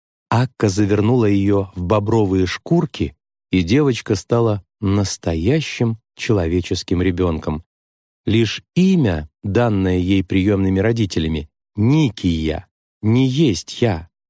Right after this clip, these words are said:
да золотой башмачок, который Акка положила девочке в колыбель, напоминали о её чудесном происхождении.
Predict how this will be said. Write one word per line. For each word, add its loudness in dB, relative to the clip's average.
да 2
золотой 2
башмачок, 0
который 0
Акка -4
положила 0
девочке -2
в -6
колыбель, 0
напоминали 0
о 0
её 2
чудесном -2
происхождении. -2